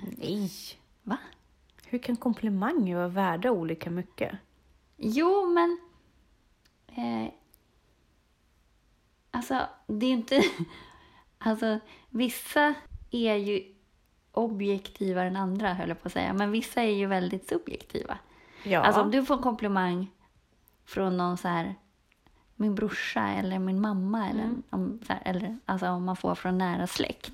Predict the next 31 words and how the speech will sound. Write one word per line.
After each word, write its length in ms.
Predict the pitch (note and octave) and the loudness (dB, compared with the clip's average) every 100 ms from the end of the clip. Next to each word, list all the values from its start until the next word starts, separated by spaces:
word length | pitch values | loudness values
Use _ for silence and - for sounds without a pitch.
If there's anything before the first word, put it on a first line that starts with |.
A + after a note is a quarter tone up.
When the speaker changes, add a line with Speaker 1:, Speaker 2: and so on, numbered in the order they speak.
| - | -2
Speaker 1:
Ja. 320 | G3 G3 A#3+ - - _ _ _ | 2 2 0 -4 -16 _ _ _
Speaker 2:
Vad 140 | G3+ G#3+ | -6 -4
ska 180 | - | -2
de, 200 | G#3+ A3+ A3+ | 0 0 0
det 60 | A3+ | -2
är 20 | |
klart 240 | A3+ A3 | 0 0
att 120 | F#3+ F#3+ | -2 -2
de 320 | F#3 F#3 F#3 - _ - | -2 -2 -4 -10 _ -14
tycker 260 | F#3 F#3 | -8 -4
det 100 | F3+ | -2
man 160 | F3+ F3+ | -2 -2
gör 160 | F3+ | -2
är 80 | F3+ | -2
bra. 400 | G#3 B3 - - - - - - - | -2 -2 -2 -4 -6 -12 -16 -6 4
Alltså 220 | A3+ C4+ | 10 12
Speaker 1:
Ja, 320 | C#4+ D4 D4+ | 12 12 12
fast 200 | C#4 C4+ | 8 4
där 200 | C4+ C4+ | 6 6
har 140 | B3 A#3 | 8 6
vi 180 | A3+ B3 | 8 10
är 40 | |
uppväxta 480 | A#3+ - A3 - G3+ | 8 6 2 2 -4
på 120 | G3 | 0
olika 260 | F3+ F3 F3+ | 0 0 0
sätt. 240 | E3 E3 | 0 0
Inte 400 | - C#4+ C#4+ - | 4 8 8 8
i 100 | C#4 | 6
min 320 | A#3+ A3+ C#4+ - | 10 10 10 10
crowd. 440 | B3+ G#3 G#3+ B3+ - | 10 12 12 12 10
<laughs> 800 | C4+ D4 E4 E4 D4+ D#4 D4 D4 | 10 12 12 12 10 12 10 8